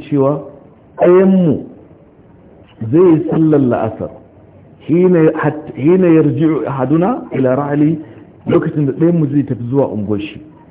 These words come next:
Fi aqsal madina wa shamsu hayya, rana ga ta nan katakkau dare a sararin samaniya. Wa nasitu ma qala fil maghrib, amma na mance me ya faɗa game da magariba.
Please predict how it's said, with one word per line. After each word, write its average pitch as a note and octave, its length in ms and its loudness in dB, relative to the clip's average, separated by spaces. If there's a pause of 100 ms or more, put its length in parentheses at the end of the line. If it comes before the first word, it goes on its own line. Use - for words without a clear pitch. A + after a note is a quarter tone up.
(340)
Fi E3 240 2
aqsal - 540 0
madina E3+ 540 0
wa C3+ 300 2 (260)
shamsu G3+ 440 -2
hayya, C#3 360 0
rana F3 280 0
ga D3 160 0
ta D3 160 -4
nan D3+ 160 -2
katakkau - 960 -2 (640)
dare F#3 360 4 (500)
a A#2+ 80 -4
sararin C3 420 -2
samaniya. E2+ 400 -6 (1800)
Wa D#3 180 0
nasitu G#3 460 0
ma F#3 260 0
qala F3+ 360 2
fil C#3 160 0
maghrib, C3 440 0 (840)
amma A2+ 220 -4
na D#3 160 0
mance E3 320 -2
me C3+ 100 -2
ya D#3 60 0
faɗa F#3 720 -8
game B2 220 0
da A2 100 -2
magariba. F2 460 -8